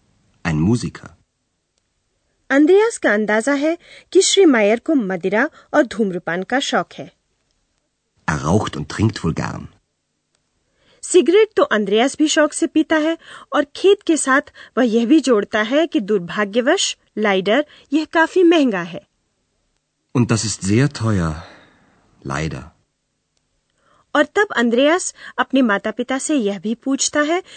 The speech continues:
Speaker 2: "तुम लोग आखन तो आओगे ना?"
Speaker 1: Ihr kommt doch nach Aachen।
Speaker 2: और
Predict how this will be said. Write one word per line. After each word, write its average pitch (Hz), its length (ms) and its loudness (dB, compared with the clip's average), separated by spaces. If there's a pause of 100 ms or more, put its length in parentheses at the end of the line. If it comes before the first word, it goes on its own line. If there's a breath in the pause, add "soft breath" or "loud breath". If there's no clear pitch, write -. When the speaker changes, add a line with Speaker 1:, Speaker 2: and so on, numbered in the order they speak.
(180 loud breath)
Speaker 2:
"तुम 320 140 6
लोग 381 200 4
आखन 226 360 0
तो 349 120 0
आओगे 277 420 2
ना?" 220 180 -2 (1040)
Speaker 1:
Ihr 110 80 2
kommt 185 280 0
doch 90 140 -6
nach 76 180 -8
Aachen। 104 360 -10 (1400 soft breath)
Speaker 2:
और 302 140 4